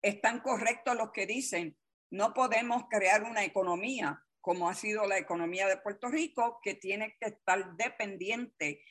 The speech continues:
a los vaivenes de, eh,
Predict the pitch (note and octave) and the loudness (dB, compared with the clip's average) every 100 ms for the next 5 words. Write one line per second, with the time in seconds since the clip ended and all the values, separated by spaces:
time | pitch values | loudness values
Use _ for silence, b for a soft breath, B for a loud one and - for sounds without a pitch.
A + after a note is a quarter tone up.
0 | B B G3+ F#3+ F3+ C#3+ F3 E3 D3 G3 | B B 6 6 4 4 4 4 2 2
1 | B3+ G#3 - - - _ _ _ _ E3 | 2 0 -6 -10 -10 _ _ _ _ 0
2 | F3+ F3+ E3+ E3 F3 - _ _ G3 F3 | 2 4 2 2 -2 -8 _ _ 0 2
3 | D#3+ D#3 D3 C3 B2+ - | 2 0 0 -4 -6 -12